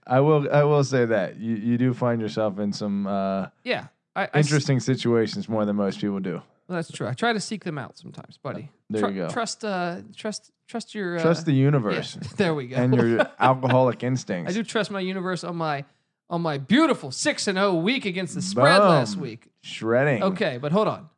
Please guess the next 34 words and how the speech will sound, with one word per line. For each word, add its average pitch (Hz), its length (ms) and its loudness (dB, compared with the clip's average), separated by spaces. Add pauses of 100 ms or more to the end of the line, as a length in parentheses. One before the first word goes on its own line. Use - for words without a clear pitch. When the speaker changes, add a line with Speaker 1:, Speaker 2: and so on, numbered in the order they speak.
(200)
Speaker 2:
Hold 226 180 2
on. 107 160 -8
Before 170 300 -2
we, 180 160 2
before 180 360 -4
we 208 100 0
get 170 240 -4
to 143 80 -4
college 143 380 -4
football, 147 280 -2
we're 175 100 0
giving 170 240 -2
you 143 140 -2
classic 151 560 -4 (400)
Ireland 143 380 -2
stories. 127 360 -8
So 143 140 -4
here 165 200 -2
I 151 80 2
am. 135 280 -4 (880)
I 131 100 -4
find 156 300 -4
this 135 120 -6
guy. 131 380 -4 (400)
He 156 220 -6
introduces 151 500 -6
me. 120 220 -10 (260)
Says 160 300 -2
I, 147 240 -2
I'm 143 160 -8
friends 156 260 -6
with 143 100 -10
his 131 140 -8
son. 156 360 -4